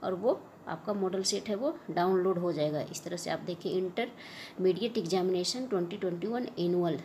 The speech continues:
ठीक है, जो कितने number का है, पूर्णांक सेवेंटी, आपको time जो दिया जाएगा वो तीन घंटा पन्द्रह मिनट दिया जाएगा और जो कुल प्रश्नों की संख्या वो इस तरह से divide किया गया है। ये पूरा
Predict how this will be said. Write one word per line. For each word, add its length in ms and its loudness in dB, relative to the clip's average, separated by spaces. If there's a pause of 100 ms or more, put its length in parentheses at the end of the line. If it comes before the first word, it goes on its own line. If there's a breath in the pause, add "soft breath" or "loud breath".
(160)
ठीक 140 -4
है, 160 0 (140)
जो 120 -2
कितने 360 0
number 320 0
का 140 -4
है, 120 -2
पूर्णांक 560 -2 (360 loud breath)
सेवेंटी, 500 2
आपको 280 0
time 320 0
जो 120 0
दिया 220 2
जाएगा 240 2
वो 100 0
तीन 280 0
घंटा 260 0 (380)
पन्द्रह 220 0
मिनट 300 2
दिया 180 4
जाएगा 400 2 (440 loud breath)
और 120 2
जो 120 0
कुल 180 -2
प्रश्नों 360 0
की 120 -4
संख्या 380 0
वो 80 4
इस 140 0
तरह 140 -2
से 160 -4
divide 500 0
किया 160 4
गया 220 0
है। 160 0 (480 loud breath)
ये 80 0
पूरा 260 0